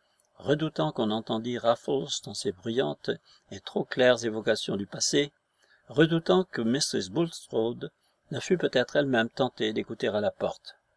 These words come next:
C'était une femme d'habitude honnête et droite, et il était peu probable qu'elle recourût à un si vil moyen pour arriver à une découverte pénible. Mais la crainte était plus forte chez Bulstrode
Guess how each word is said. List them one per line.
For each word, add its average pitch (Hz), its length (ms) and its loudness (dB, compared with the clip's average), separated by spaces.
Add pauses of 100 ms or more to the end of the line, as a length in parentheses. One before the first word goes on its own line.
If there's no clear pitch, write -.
(580)
C'était - 320 -4
une 113 240 -2
femme 113 320 2
d'habitude 104 500 -2
honnête 110 440 0
et 101 80 -10
droite, - 480 -6 (320)
et 139 200 6
il 127 180 4
était - 220 2
peu 185 200 2
probable 120 600 2
qu'elle 110 200 2
recourût 131 580 -2
à 113 40 -2
un 98 140 -2
si 165 200 -4
vil 127 260 -2
moyen 101 460 -2 (440)
pour 131 160 0
arriver 127 440 4
à 110 60 6
une 107 220 0
découverte 104 580 0
pénible. 98 600 -4 (800)
Mais 110 100 -6
la 123 120 4
crainte 180 360 0
était - 180 -4
plus 170 180 -2
forte - 400 -4
chez - 140 -4
Bulstrode 110 760 -2